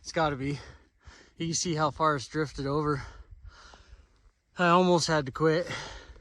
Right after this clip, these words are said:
It was rough. Um, I look back, see where I came from. So I'm hoping the other side of this has those south open slopes like that.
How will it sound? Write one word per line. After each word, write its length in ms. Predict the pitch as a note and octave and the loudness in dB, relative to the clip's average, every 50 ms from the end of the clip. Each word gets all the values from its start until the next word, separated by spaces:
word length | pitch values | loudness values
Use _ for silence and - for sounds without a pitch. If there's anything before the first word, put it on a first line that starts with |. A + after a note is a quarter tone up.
| - _ - - - - - - - - - - - | -20 _ -20 -20 -20 -20 -20 -20 -20 -20 -20 -14 -2
It 100 | - F3 | 2 4
was 200 | E3+ E3 D3+ C3+ | 4 4 4 4
rough. 320 | D#3 D#3+ D#3 D#3 D3+ - - - - - - - _ _ _ _ _ _ - - - - - - - - - - - - - | 4 6 6 6 6 4 -4 -16 -16 -18 -20 -20 _ _ _ _ _ _ -20 -20 -20 -20 -20 -20 -20 -20 -20 -20 -20 -12 -6
Um, 280 | E3+ E3 D3+ D3 D3+ C#3 A#2+ - - - - - _ _ _ _ - _ _ - - - _ _ _ _ _ _ - _ _ _ _ - - | -2 0 2 0 0 -2 -4 -10 -12 -14 -16 -20 _ _ _ _ -20 _ _ -20 -20 -20 _ _ _ _ _ _ -20 _ _ _ _ -14 -10
I 40 | D#3 | -6
look 220 | D#3 D#3 D#3 C#3+ - | -2 -2 -2 -2 -2
back, 360 | D3 D3+ D#3 D3+ B2 - - - - - - - | -2 0 0 0 -2 -6 -14 -16 -16 -18 -18 -16
see 180 | - - E3 | -12 -8 -6
where 120 | D#3 D3+ C#3+ | -4 -4 -4
I 100 | C3+ A#2+ | -4 -4
came 240 | - D3+ D#3 D3+ C3+ | -4 -6 -6 -6 -6
from. 280 | A2+ C#3+ C#3+ C#3 B2+ - _ _ _ _ _ - _ _ - - _ _ | -6 -6 -6 -6 -8 -12 _ _ _ _ _ -20 _ _ -20 -20 _ _
So 180 | - - F3+ F3 | -6 -2 0 0
I'm 60 | F#3 | 2
hoping 260 | F#3+ G#3 G3 G3+ F#3 | 2 0 2 0 0
the 80 | F3 E3+ | 0 0
other 180 | F3 E3 D3 | 0 0 -2
side 280 | B2+ - F3+ F3 F3 F3 | -2 0 2 2 2 2
of 100 | E3+ D3 | 0 -2
this 200 | C#3+ C#3 C3 - | -4 -6 -6 -4
has 200 | D3+ C#3+ C#3+ C#3 | -4 -4 -4 -4
those 200 | D3 C#3+ B2+ - | -6 -8 -8 -6
south 440 | - D#3+ D#3 D#3 D#3 D3+ - - - - | -4 0 0 2 0 0 -2 -12 -14 -8
open 300 | D#3+ E3+ D#3+ D3+ F3 D3+ | -6 -6 -4 -4 -6 -6
slopes 400 | C3 - - D#3+ E3 D#3 C3 - | -6 -6 -4 -4 -4 -4 -4 -4
like 200 | D3+ C#3 B2 - | -6 -6 -6 -4
that. 300 | - C3+ C3 C3+ C#3 - | -6 -4 -4 -4 -6 -8